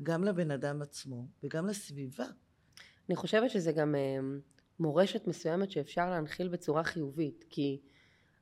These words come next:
Speaker 2: גם במדינה שלנו, בואי נודה, מקדשים מוות.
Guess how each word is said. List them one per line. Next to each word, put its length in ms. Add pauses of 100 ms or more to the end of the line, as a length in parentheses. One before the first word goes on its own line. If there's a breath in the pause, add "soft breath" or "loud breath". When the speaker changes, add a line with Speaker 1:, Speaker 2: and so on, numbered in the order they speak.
(140)
Speaker 2:
גם 220
במדינה 460
שלנו, 640
בואי 280
נודה, 340 (500)
מקדשים 480
מוות. 420